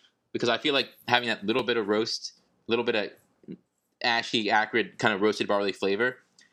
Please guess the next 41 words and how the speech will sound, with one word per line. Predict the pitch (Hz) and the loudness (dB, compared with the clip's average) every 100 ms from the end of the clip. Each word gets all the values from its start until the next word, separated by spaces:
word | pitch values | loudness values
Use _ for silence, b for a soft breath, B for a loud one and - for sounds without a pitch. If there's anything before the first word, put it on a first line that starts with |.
| b - | b -6
in | |
the | 101 | -4
background | 90 101 98 120 110 101 | -2 -2 0 -2 -2 -2
lets | 98 | -4
you | 101 | -4
know | 95 101 | -2 -2
that | 90 | -4
it | 90 | -2
is | 98 90 | -2 -2
a | |
stout. | - 87 87 - _ _ _ _ _ _ _ - | -4 -2 -2 -4 _ _ _ _ _ _ _ -10
Because, | - 127 | -2 0
I | 127 | 0
mean, | 127 110 | -2 -2
historically, | 143 - 180 175 127 | -4 0 0 0 0
that's | 127 - | -2 -2
been | 120 | -2
the | 104 90 - | -2 -4 0
big | 123 110 | 0 2
dividing | 107 101 98 90 | 0 0 0 0
line | 98 98 92 | 0 0 -4
between | - 95 | -4 -4
the | 85 | -4
stout | - 95 92 | -4 -2 -2
and | 87 | -6
the | - | -4
porter, | 107 98 92 | 0 2 0
is | 90 - | -2 -2
that | 95 - b b b | -4 -4 b b b
these | 107 - | -6 0
stouts | 120 113 107 | 2 2 2
have | 113 92 - | 0 0 0
more | 110 104 | 0 2
roast | 107 - | 0 0
character, | 101 90 90 | -2 0 -2
but | 90 | 0
also | 92 92 | -2 -2
have | 92 95 | -4 -2
that | 95 101 | -2 0
roasted | 104 - 90 | -2 0 -2
barley | 98 95 92 85 | 0 0 -2 -6